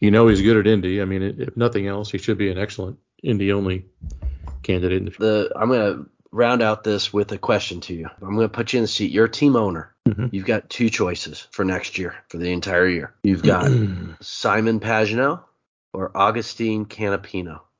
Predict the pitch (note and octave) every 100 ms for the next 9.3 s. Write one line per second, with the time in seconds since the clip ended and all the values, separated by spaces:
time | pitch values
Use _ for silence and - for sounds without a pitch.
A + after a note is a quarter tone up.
0 | _ _ _ _ _ _ _ _ _ -
1 | - - - - - _ _ _ _ _
2 | _ _ _ - C3+ A2+ G#2 G2 F#2+ -
3 | E2 - - _ _ _ _ _ - -
4 | - - - _ _ _ _ _ _ _
5 | _ _ _ _ - - G2 F#2+ A2 A2
6 | - - _ _ _ _ _ _ _ _
7 | _ _ _ _ _ _ _ _ _ -
8 | D#2+ G2 G2 F2 _ - - C#3+ A2+ G2
9 | F2+ E2+ D2+